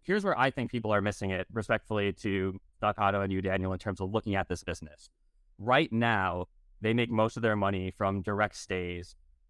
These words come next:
Actually, almost twenty percent of them are, like, long-term stays now. That, in my opinion,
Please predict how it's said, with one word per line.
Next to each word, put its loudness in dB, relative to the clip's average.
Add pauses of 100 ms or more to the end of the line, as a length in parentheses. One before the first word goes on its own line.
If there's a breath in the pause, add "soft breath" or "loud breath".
(200)
Actually, 0
almost 2
twenty 0
percent -2
of 0
them 0
are, 2
like, -2
long-term 0
stays -6
now. -6 (1300)
That, 4 (180)
in 2
my 4
opinion, 0